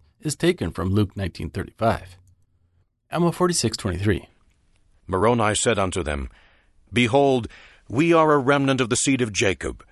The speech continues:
Speaker 2: Yea, we are a remnant of the seed of Joseph, whose coat was rent by his brethren into many pieces.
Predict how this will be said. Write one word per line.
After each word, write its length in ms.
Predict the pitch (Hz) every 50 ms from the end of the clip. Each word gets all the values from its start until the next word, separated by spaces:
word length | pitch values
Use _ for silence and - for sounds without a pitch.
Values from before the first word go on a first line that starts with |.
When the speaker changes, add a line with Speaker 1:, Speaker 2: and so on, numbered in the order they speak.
| _ _ _ _ _ _ _
Speaker 2:
Yea, 420 | - 98 98 120 131 131 131 135 131
we 220 | 120 135 131 127
are 160 | 123 123 120
a 60 | 117
remnant 340 | 117 110 131 135 135 135 113
of 80 | 131 113
the 80 | 127
seed 320 | 120 - - 147 139 123 120
of 100 | 117 110
Joseph, 680 | 95 - 143 143 143 123 - 87 76 64 - - -
whose 200 | - 120 117 -
coat 320 | - - - 147 143 - -
was 240 | 101 107 98 - 101
rent 260 | 95 117 127 - -
by 200 | 120 120 117 104
his 180 | 107 123 110
brethren 480 | 98 85 - 120 139 147 117 120 104 98
into 220 | 101 95 90 113
many 280 | 98 101 104 98 101 95
pieces. 640 | - - 110 101 - - 82 62 - - - -